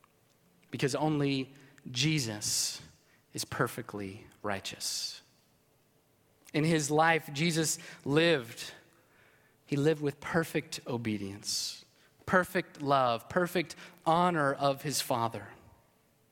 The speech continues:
In his actions, in his motivations, in his desires, in his thoughts, there was never an, a hint of wrong. He was always pure, always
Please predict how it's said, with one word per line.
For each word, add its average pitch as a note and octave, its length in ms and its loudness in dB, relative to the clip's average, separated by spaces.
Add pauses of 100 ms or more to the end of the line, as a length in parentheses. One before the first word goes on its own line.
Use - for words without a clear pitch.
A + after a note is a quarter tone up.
(320)
In E3 100 4
his E3 180 2
actions, F3 880 2 (460)
in D3+ 80 2
his D#3 160 2
motivations, E3+ 1120 2 (260)
in C#3+ 120 0
his D#3+ 240 2
desires, E3 800 2
in E3 160 0
his E3 320 2 (240)
thoughts, - 840 2 (760)
there E3+ 100 6
was E3 160 2
never G3 480 4 (400)
an, C#3+ 160 2 (220)
a C3+ 40 6
hint - 600 -2 (680)
of B2+ 180 0
wrong. G#2 420 0 (1080)
He - 60 -6
was C#3 120 0
always C#3 320 0
pure, A2 580 -4 (640)
always D3 540 0